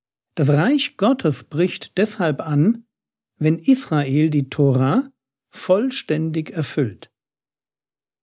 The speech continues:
Nimmt man dann noch Aussagen aus der apokalyptischen Literatur hinzu, dann ergibt sich folgendes Bild. Das Reich Gottes beginnt für Pharisäer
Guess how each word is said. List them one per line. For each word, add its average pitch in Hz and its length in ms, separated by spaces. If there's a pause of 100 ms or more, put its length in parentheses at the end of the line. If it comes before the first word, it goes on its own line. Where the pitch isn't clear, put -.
(200)
Nimmt 233 460
man 180 400
dann 208 200
noch 226 180
Aussagen 151 640
aus 147 220
der 170 160
apokalyptischen 160 920
Literatur 135 640
hinzu, 117 520 (580)
dann 160 140
ergibt 160 400
sich 175 280
folgendes 170 680
Bild. 104 400 (1120)
Das 147 140
Reich 190 440
Gottes 220 460
beginnt 180 600
für 160 360
Pharisäer 139 880